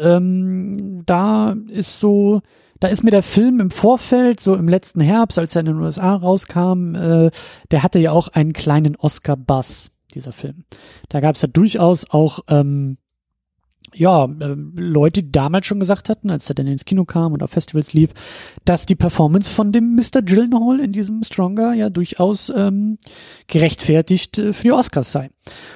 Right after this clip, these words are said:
Und das alles zusammengenommen ist eigentlich mal ein guter Grund, um, äh, über Stronger jetzt zu sprechen. Der kommt jetzt bald raus. Ähm, ich glaub am, äh, muss ich überlegen, was ist denn das?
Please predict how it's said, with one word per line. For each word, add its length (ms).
Und 380
das 120
alles 300
zusammengenommen 680
ist 100
eigentlich 280
mal 80
ein 80
guter 180
Grund, 360
um, 420
äh, 200
über 600
Stronger 320
jetzt 200
zu 80
sprechen. 360
Der 120
kommt 200
jetzt 140
bald 160
raus. 300
Ähm, 220
ich 100
glaub 260
am, 200
äh, 340
muss 540
ich 40
überlegen, 360
was 100
ist 160
denn 80
das? 120